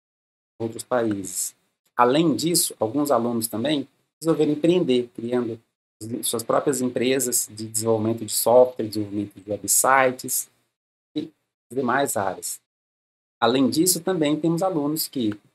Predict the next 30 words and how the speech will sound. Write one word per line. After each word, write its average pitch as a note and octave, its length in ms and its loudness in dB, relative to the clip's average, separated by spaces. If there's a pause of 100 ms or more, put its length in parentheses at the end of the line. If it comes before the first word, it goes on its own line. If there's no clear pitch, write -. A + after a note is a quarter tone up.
passaram A2+ 440 4
em A2 40 -6
concursos C#3 480 -2
públicos F#3+ 560 -6
ou D#3 120 -2
estão D3 320 -4
trabalhando C3 480 0
em - 20 -6
grandes A#2 340 0
empresas, C#3+ 540 -2
né? G2 100 -16 (400)
Hoje A#2 160 0
nós B2 140 0
temos A#2+ 260 -2
alunos A#2 460 2
que - 120 -10
são G2 280 -4 (260)
professores C3 680 2
aqui - 260 -14
na G#2+ 100 -4
U G#2 80 0
F F#2+ 220 -6
M F#2 180 -12
T, C#3 320 0 (260)
professores B2 600 0
em A#2 180 0
outras A#2 320 0
instituições A2 500 -4
de G#2 80 -6
ensino, A2 540 -2